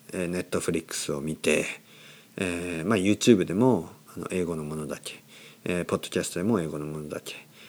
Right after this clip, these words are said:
で、日本語はもうほとんど勉強せずに、まあ、一年、二年、三年住んでいる。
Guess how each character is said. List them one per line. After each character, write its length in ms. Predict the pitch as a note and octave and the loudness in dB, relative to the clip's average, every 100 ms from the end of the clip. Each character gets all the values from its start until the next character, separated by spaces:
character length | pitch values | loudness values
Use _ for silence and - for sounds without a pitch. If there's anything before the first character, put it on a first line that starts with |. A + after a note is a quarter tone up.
| - - - | -20 -6 6
で、 180 | D#3 | 10
日 120 | B2+ A#2+ | 10 10
本 160 | C3 | 8
語 80 | D3 | 8
は 80 | A#2 | 6
も 120 | D#2+ | 2
う 20 | |
ほ 60 | D#2 | 2
と 140 | G2+ | 2
ん 60 | F2+ | 2
ど 80 | D2 | 0
勉 260 | D#2+ D#2 | -4 -6
強 280 | D2 - D#2 | -4 -2 -2
せ 180 | - F#2+ | 2 0
ず 160 | D#2 D#2 | 0 2
に、 400 | A2 C3 D#2+ - - - | 6 6 6 -4 -12 -4
ま 80 | B2+ | -2
あ、 60 | |
一 260 | F2+ - G2 | -2 -2 -2
年、 220 | E2 D2+ | -2 -4
二 100 | E2+ | -4
年、 240 | E2 D2+ D2+ | -4 -6 -6
三 300 | E2+ D#2 D2+ | -6 -4 -6
年 240 | D2 D#2 - - | -8 -10 -12 4
住 180 | F#3+ | 8
ん 20 | E3 | 8
で 120 | D#2+ | 6
い 20 | |
る。 120 | - | 0